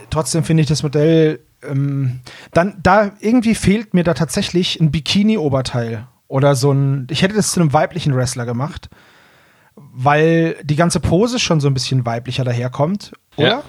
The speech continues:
Speaker 1: Seht ihr das
Speaker 2: Ja,
Speaker 1: anders?
Speaker 2: ja, ja.
Speaker 1: Ich hätte, ich hätte mich da mehr drüber gefreut, wenn es ein weiblicher Wrestler gewesen, also Wrestlerin gewesen wäre, als statt,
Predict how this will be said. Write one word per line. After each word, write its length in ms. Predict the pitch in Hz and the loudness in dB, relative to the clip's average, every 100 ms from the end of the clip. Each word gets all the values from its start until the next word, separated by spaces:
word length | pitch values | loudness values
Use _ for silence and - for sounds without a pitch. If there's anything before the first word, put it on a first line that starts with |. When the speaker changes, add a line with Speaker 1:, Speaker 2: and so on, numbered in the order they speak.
| - | -6
Speaker 1:
Seht 180 | - 143 | -2 0
ihr 60 | |
das 120 | 131 127 | 0 0
Speaker 2:
Ja, 100 | 151 | -2
Speaker 1:
anders? 280 | 226 120 123 | -2 -2 -4
Speaker 2:
ja, 60 | |
ja. 60 | - _ _ _ _ _ _ | -6 _ _ _ _ _ _
Speaker 1:
Ich 200 | - 151 | -6 0
hätte, 240 | 180 180 196 | 2 2 -2
ich 160 | 175 - | -2 0
hätte 140 | 196 | 2
mich 120 | 190 | 2
da 120 | 185 | 2
mehr 180 | 170 170 | 2 2
drüber 220 | 175 175 | 2 0
gefreut, 340 | 165 - 156 151 | -2 0 0 2
wenn 100 | 156 | 0
es 120 | 147 | 0
ein 80 | 135 | 0
weiblicher 420 | 135 156 156 147 | 0 -2 -2 0
Wrestler 300 | 135 127 135 | 0 -2 -4
gewesen, 320 | 131 123 123 | -4 -4 -4
also 200 | 127 123 | -4 -4
Wrestlerin 380 | 123 147 143 123 | -4 -4 -4 -4
gewesen 340 | 123 117 117 | -4 -4 -4
wäre, 180 | 117 120 | -4 -4
als 200 | 117 123 | -4 -4
statt, 300 | - 131 - | -4 -6 -8